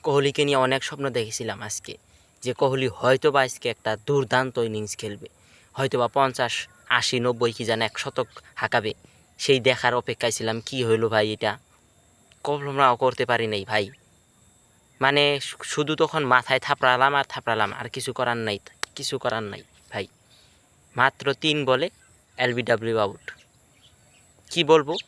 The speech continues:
এখানে কিছু করার নাই। তাও ভাই আজকে ছয় নম্বর স্ট্যাম্পে যে আউট হয় নাই, তাও ভাই সে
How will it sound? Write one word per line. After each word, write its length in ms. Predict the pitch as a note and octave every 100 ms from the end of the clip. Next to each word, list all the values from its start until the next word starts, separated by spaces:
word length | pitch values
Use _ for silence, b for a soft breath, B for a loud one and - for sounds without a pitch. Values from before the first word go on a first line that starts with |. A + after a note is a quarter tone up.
| _ _
এখানে 360 | C3 D3 C#3+ D3+
কিছু 260 | F#3 -
করার 260 | D#3 D#3+ D3
নাই। 220 | A2 - - _ _ _ _ _ _ _ _ _ _ -
তাও 200 | C#3 C3+
ভাই 280 | B2 B2+ - _ -
আজকে 360 | B2 - A#2+
ছয় 420 | - - - C#3
নম্বর 300 | C3 B2+ A#2
স্ট্যাম্পে 320 | A#2 - A2+ A2+
যে 100 | A2+
আউট 240 | A2+ A2+
হয় 120 | A2
নাই, 140 | G#2+ A2 _ b _ -
তাও 160 | A#2+
ভাই 160 | A#2 A2+
সে 260 | - A2+